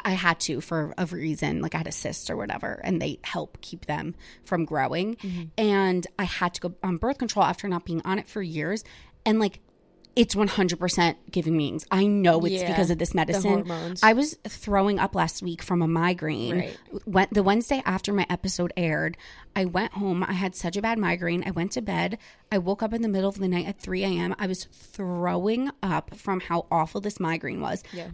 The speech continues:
Speaker 1: I know it's because of the birth control because I
Speaker 2: Right.
Speaker 1: got my period the next day.
Speaker 2: Yeah.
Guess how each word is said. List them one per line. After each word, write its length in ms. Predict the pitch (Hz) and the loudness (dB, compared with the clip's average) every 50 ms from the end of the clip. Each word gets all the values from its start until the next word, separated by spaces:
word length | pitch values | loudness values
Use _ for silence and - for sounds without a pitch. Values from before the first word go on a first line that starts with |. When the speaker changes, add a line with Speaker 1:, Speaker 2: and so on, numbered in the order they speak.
| - | 0
Speaker 1:
I 80 | - 220 | 2 4
know 300 | 214 208 196 175 170 160 | 4 6 6 4 4 2
it's 100 | 156 - | 0 -4
because 320 | - - 143 - 160 139 | -6 -8 -8 -8 -6 -8
of 140 | 151 147 - | -8 -10 -8
the 80 | - 135 | -8 -8
birth 260 | - - - - - | -8 -8 -14 -14 -12
control 460 | - - 85 - - - 175 123 143 | -12 -10 -10 -8 -4 -2 -2 -2 -2
because 260 | 208 208 214 202 185 | -4 -2 0 2 4
I 60 | 175 175 | 6 6
Speaker 2:
Right. 320 | 185 175 170 175 - - | 4 4 0 -4 -4 2
Speaker 1:
got 160 | - - 139 | 4 4 4
my 80 | 175 165 | 2 -2
period 420 | - - - 175 165 156 - - | -4 -4 -4 -2 -2 -2 -4 -6
the 60 | - | -6
next 300 | - 69 - - - - | -8 -8 -8 -8 -10 -8
day. 280 | - - - - - - | -8 -8 -6 -6 -8 -8
Speaker 2:
Yeah. 280 | - 240 262 202 - - | -4 -2 -2 -2 -2 -2